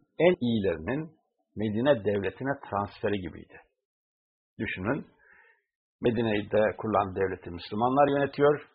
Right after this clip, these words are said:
başlarında peygamber var ve onun danışma meclisini oluşturanlar kimler? İşte Hazreti Ebu Bekir, Hazreti Ömer, Hazreti Osman,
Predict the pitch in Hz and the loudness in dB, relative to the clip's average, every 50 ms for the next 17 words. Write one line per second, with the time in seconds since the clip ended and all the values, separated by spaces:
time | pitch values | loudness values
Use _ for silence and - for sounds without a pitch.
0 | _ - - 110 104 - - 110 104 98 95 95 95 95 95 90 - - _ _ | _ 0 0 2 2 2 0 -2 -2 0 -2 0 0 0 0 0 -2 -10 _ _
1 | - - - 90 85 92 95 104 117 139 151 151 143 156 156 151 151 - _ _ | -12 -8 -6 -4 -2 -2 0 4 4 6 6 8 10 8 8 8 4 -2 _ _
2 | _ _ _ _ _ _ 110 107 - - 117 120 131 120 95 90 - _ _ _ | _ _ _ _ _ _ 2 2 2 2 2 2 2 2 0 -2 -8 _ _ _
3 | _ _ _ - 104 101 110 113 107 - - 147 151 127 110 107 101 95 - - | _ _ _ 0 2 2 2 2 -2 -2 0 0 2 2 2 0 -2 -4 -6 -8
4 | 98 92 - 73 113 110 - - 101 92 87 90 98 123 151 156 147 - _ _ | -6 -6 -4 -4 -4 -6 -6 -4 -2 -2 -2 0 2 2 2 2 0 -4 _ _
5 | _ - 117 95 95 107 131 156 139 - _ _ _ _ _ _ _ _ _ _ | _ -8 -8 -4 0 2 2 2 0 -4 _ _ _ _ _ _ _ _ _ _
6 | - - - - 107 113 - - - _ _ _ _ _ _ _ _ _ _ _ | -14 -10 -2 2 2 2 2 0 -4 _ _ _ _ _ _ _ _ _ _ _
7 | _ _ _ _ _ _ _ _ _ _ - 110 101 101 95 - 101 90 87 82 | _ _ _ _ _ _ _ _ _ _ -8 -6 -4 -4 -4 -4 -4 -4 -4 -6
8 | 80 76 78 - - - 98 120 135 131 - - - _ _ - - 95 95 95 | -6 -8 -8 -10 -4 -2 -2 0 0 -2 -6 -14 -20 _ _ -4 -4 -2 -2 -2
9 | 92 - - 82 - 78 82 82 95 131 139 135 - - _ _ _ _ _ _ | -4 -6 -6 -8 -8 -6 -2 2 2 4 2 2 -2 -10 _ _ _ _ _ _
10 | - - 95 85 80 80 - - - 71 82 - - - 107 127 143 151 143 | -10 -8 -8 -8 -8 -10 -12 -14 -14 -14 -14 -14 -4 0 2 2 2 2 -2